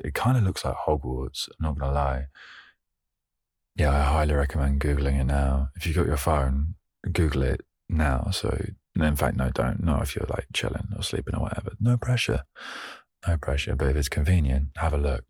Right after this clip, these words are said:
because, goddamn. Um, I actually, I, I didn't make too many sandcastles when I was younger. Um, like I said, I didn't, uh, frequent beaches too much,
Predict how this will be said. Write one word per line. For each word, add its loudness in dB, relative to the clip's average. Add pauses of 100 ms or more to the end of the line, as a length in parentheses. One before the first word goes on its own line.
because, -12 (140)
goddamn. -2 (1160)
Um, -4 (640)
I 6
actually, 0
I, 2
I 2
didn't 0
make -2
too -4
many 0
sandcastles -2
when -6
I -6
was -6
younger. -8 (680)
Um, -4 (1400)
like 0
I 2
said, 0
I 2
didn't, -2
uh, -2
frequent -4 (120)
beaches -4
too -2
much, -4